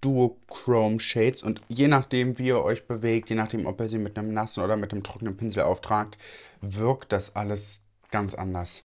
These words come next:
Wahnsinnig schön. Also Lethal Cosmetics schafft's ja immer. Ich habe lange die Sachen irgendwie nicht mehr benutzt,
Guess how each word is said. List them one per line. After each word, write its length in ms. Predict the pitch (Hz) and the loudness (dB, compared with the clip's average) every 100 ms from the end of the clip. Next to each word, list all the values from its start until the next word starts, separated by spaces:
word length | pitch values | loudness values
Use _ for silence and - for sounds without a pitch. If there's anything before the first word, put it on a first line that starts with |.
| _ | _
Wahnsinnig 440 | 110 110 107 101 95 | 8 8 6 2 2
schön. 200 | - 87 | 0 0
Also 160 | 113 | 2
Lethal 280 | 123 143 143 | 4 4 2
Cosmetics 560 | 127 123 123 123 131 - - - - | 0 0 2 2 2 -4 -16 -20 -10
schafft's 380 | - 214 135 - | 0 2 2 2
ja 100 | 107 | 2
immer. 320 | - 139 151 | 4 2 2
Ich 140 | 110 | 0
habe 200 | 117 - | -4 2
lange 320 | 113 135 208 202 | 4 4 0 -2
die 120 | 131 | 0
Sachen 280 | 143 147 - | 0 -2 0
irgendwie 260 | 143 143 123 | 0 0 -4
nicht 320 | 160 - 277 | -4 -6 -4
mehr 120 | 269 | -2
benutzt, 580 | 95 92 104 - - | -2 -2 -2 -4 -8